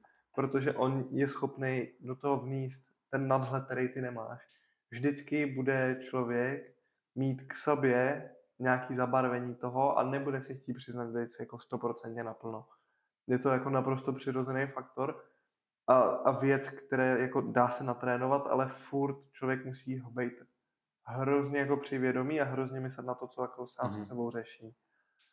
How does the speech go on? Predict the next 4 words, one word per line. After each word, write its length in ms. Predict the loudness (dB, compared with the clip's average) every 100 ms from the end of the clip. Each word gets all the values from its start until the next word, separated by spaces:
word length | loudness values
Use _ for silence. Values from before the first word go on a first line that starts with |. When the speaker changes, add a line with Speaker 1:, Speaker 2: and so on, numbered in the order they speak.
| _ _ _ _ _ _ _
Speaker 1:
A 100 | 2
Speaker 2:
Určitě, 180 | 4 2
určitě. 440 | -2 -10 -12 -14 -18 _ _ _ _ _ _ _ _ _ _ _ _ _ -14
Speaker 1:
Hm. 220 | -12 -12